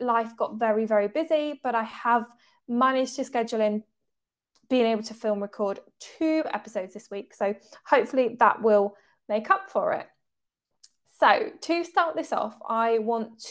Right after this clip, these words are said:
to, um, deep dive into a little bit first about cervical screening, what it is. Um, you know, you might have turned up to your cervical screening, not really fully understanding the procedure, what happens before or after, et cetera.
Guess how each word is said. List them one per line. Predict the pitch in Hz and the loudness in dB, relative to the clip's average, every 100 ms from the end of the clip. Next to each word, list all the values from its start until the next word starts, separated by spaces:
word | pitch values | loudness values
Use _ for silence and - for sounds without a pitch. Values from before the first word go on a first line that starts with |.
| - | -8
to, | 233 214 208 208 208 - 214 | -2 -2 0 0 0 0 -4
um, | 202 196 196 196 202 - - _ - | -4 -4 -6 -8 -12 -20 -20 _ -4
deep | 320 330 | -2 2
dive | 294 285 - | 2 0 -2
into | 240 226 226 240 | -2 -2 -4 -2
a | 208 | 0
little | 240 - | -2 -2
bit | - - | -6 -4
first | 233 226 220 | -4 -4 -4
about | 214 - | -4 -4
cervical | - 214 214 220 | -4 -4 -4 -10
screening, | - 311 302 294 285 285 285 _ _ - 359 | -6 -2 -2 -2 -4 -8 -14 _ _ -20 -4
what | 208 208 | -2 -2
it | - - | -6 -2
is. | 277 269 269 269 - - _ _ - | 2 2 2 -2 -10 -20 _ _ -2
Um, | 214 208 202 202 - _ _ 226 | 2 4 2 -2 -12 _ _ -4
you | 226 | -4
know, | 196 | -4
you | 190 208 | -4 -4
might | 202 | -4
have | 220 | -6
turned | - 240 254 | -8 0 2
up | 302 | 2
to | 320 | 0
your | 302 | -2
cervical | 302 269 277 | -2 -4 -8
screening, | 277 269 262 254 254 - | -4 -2 0 -2 -6 -6
not | 220 214 226 | -2 -2 -2
really | 208 | -2
fully | 214 - 214 | -4 -2 -2
understanding | 202 196 202 202 202 196 190 | -2 -4 -8 -8 -8 -8 -8
the | |
procedure, | 185 220 320 302 302 277 | -10 -4 -2 0 0 0
what | 226 220 | 0 -4
happens | 214 - 202 | -8 -8 -8
before | _ - 214 208 202 | _ -2 0 2 2
or | |
after, | 247 269 - | 0 -2 -6
et | 262 - | -6 -6
cetera. | 277 - 277 269 | -8 -6 -2 -2